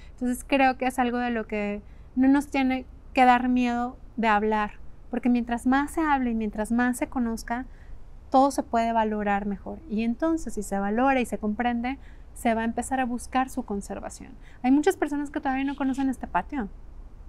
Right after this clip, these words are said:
Hay muchas personas que todavía no conocen el Museo Estatal de Culturas Populares. Me queda claro que hay una pandemia, pero se puede visitar. O sea, lo que tenemos que hacer es difusión, tenemos que hablar de estos espacios, que se den cuenta lo interesante y el microclima que hay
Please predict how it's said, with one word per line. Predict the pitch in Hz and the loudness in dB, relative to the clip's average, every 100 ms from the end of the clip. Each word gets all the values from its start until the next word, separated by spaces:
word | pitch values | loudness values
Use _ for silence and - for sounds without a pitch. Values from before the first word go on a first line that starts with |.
| - - - - - | -18 -20 -18 -14 -2
Hay | 233 | 2
muchas | 254 262 277 | 4 2 0
personas | - 240 240 | 0 0 0
que | 233 | -2
todavía | - 226 220 | 0 0 0
no | 233 | -4
conocen | - 226 247 262 | -4 -2 -2 -2
el | 220 | -2
Museo | 208 - | -4 -4
Estatal | 208 214 202 | -8 -4 -4
de | 208 | -4
Culturas | 202 202 - | -6 -6 -8
Populares. | 208 - - - - - - - - - | -12 -10 -10 -12 -14 -14 -16 -16 -18 -8
Me | 247 240 | -2 8
queda | 269 | 10
claro | 269 269 262 | 10 6 6
que | 254 | 2
hay | |
una | 240 | 0
pandemia, | 233 220 202 214 214 - - | 0 0 0 -2 -4 -4 0
pero | 220 | 0
se | 247 | 0
puede | 277 403 480 | 4 6 8
visitar. | - - - - - - - - - - - - - - - - - - - | 6 6 2 2 -4 -18 -18 -20 -20 -18 -18 -18 -18 -18 -20 -20 -20 -20 -12
O | |
sea, | - | -2
lo | 233 233 | -2 0
que | 240 | -2
tenemos | 233 254 | 0 -2
que | 285 | -2
hacer | 285 277 | 0 0
es | 269 - - - | 0 -4 -12 -4
difusión, | 262 262 233 - 226 214 | -2 -2 -8 -4 -4 -4
tenemos | 208 208 226 - | -4 -6 -6 -2
que | 254 | -2
hablar | 240 240 240 233 | 0 2 2 0
de | |
estos | 220 - | -4 -8
espacios, | 214 - 196 - - - - - - | -10 -6 -8 -8 -12 -14 -14 -16 -4
que | 240 | 0
se | 254 | 2
den | 240 | 2
cuenta | 262 262 269 | 2 2 2
lo | 262 | 2
interesante | 240 220 214 240 233 - 254 - | 0 0 0 0 -2 -2 -4 0
y | 254 254 | 4 6
el | 247 | 6
microclima | 247 247 240 - 269 320 392 | 2 2 -2 4 6 6 4
que | 285 | 4
hay | 247 262 | 6 6